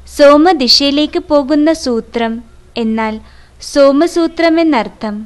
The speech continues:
ഇടതുവശത്തു നിന്നും പ്രദക്ഷിണം വയ്ക്കുവാൻ തുടങ്ങി ഓവ് വരെ പോകുന്നു. അതിനെ മുറിച്ച് കടക്കാതെ തിരിഞ്ഞ് ഓവ് വരെ വന്നു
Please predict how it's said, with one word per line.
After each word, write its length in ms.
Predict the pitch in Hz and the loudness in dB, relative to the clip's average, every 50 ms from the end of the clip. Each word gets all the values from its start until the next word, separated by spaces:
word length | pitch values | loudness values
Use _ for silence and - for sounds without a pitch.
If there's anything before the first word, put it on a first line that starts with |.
| - - - - - - - - _ _ - - - - _ - 262 | -16 -20 -20 -20 -20 -20 -20 -20 _ _ -20 -20 -20 -20 _ -6 -4
ഇടതുവശത്തു 680 | 277 262 302 285 339 349 349 349 339 - 349 359 - 349 339 | 2 2 2 2 2 0 0 0 0 -2 -6 -6 -4 -4 -2
നിന്നും 260 | 349 339 330 349 359 349 330 | -2 0 0 -2 -2 -2 -2
പ്രദക്ഷിണം 560 | 294 247 208 247 240 - - 254 294 311 302 294 | -4 -2 -2 -4 -4 -4 -4 -2 -2 -2 -2 -2
വയ്ക്കുവാൻ 360 | 311 302 - - 320 320 320 320 302 | -4 -6 -4 -4 -2 -2 -2 -2 -2
തുടങ്ങി 460 | 277 240 220 226 226 226 226 226 226 226 233 - - - - _ - - - - 240 262 | -4 -4 -4 -4 -6 -6 -6 -6 -8 -8 -12 -14 -20 -20 -20 _ -20 -20 -6 0 2 2
ഓവ് 220 | 269 277 294 320 330 330 | 4 4 2 2 2 2
വരെ 200 | 330 330 339 339 339 - | 2 2 2 -2 -4 -4
പോകുന്നു. 520 | 247 233 220 202 226 220 214 214 220 220 214 220 - - - _ _ - - _ - - - - - - - _ - 262 | -4 -4 -4 -4 -4 -4 -4 -4 -4 -6 -8 -12 -16 -20 -20 _ _ -20 -20 _ -20 -20 -20 -20 -20 -20 -6 _ 0 0
അതിനെ 260 | 262 233 320 330 359 359 349 | 2 2 2 2 4 4 4
മുറിച്ച് 360 | 349 349 359 359 - 359 359 359 | 2 2 0 -2 -2 -6 -2 0
കടക്കാതെ 600 | 285 240 220 220 220 - 247 233 226 220 220 226 226 226 233 - - - - - - - - - | 0 0 0 -2 -2 -2 -2 -2 0 -2 -2 -6 -6 -8 -12 -18 -20 -20 -20 -20 -20 -20 -8 -2
തിരിഞ്ഞ് 380 | 320 311 285 320 320 339 359 370 - - - 247 | -2 0 2 2 2 2 2 0 0 0 2 2
ഓവ് 220 | 247 247 262 302 311 311 | 4 4 2 2 2 2
വരെ 180 | 320 320 320 320 277 247 | 2 2 2 0 0 -2
വന്നു 260 | 233 233 247 277 | -2 0 -2 -2